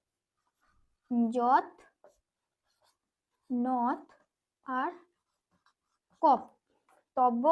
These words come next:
অনিয়, যৎ, নথ, কপ, এই পাঁচটা প্রত্যয় হলো কৃত্ত প্রত্যয়। তাহলে এই প্রত্যয়ের প্রয়োগে কর্তায় বিকল্পে ষষ্ঠী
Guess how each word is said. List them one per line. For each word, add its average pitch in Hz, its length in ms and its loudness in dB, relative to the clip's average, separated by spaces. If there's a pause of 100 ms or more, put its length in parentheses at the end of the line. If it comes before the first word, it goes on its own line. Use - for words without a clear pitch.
(100)
অনিয়, 277 280 2 (220)
যৎ, 285 180 -2 (180)
নথ, 311 180 -4 (140)
কপ, 220 160 -8 (760)
এই 269 60 2 (120)
পাঁচটা 269 360 0 (100)
প্রত্যয় 294 420 0
হলো 254 160 -2 (240)
কৃত্ত 320 280 -2 (160)
প্রত্যয়। 202 400 -2 (400)
তাহলে 247 180 -4 (200)
এই 302 80 0 (120)
প্রত্যয়ের 277 500 0 (100)
প্রয়োগে 254 460 0 (400)
কর্তায় 277 480 0
বিকল্পে 240 380 -2 (120)
ষষ্ঠী 302 260 -4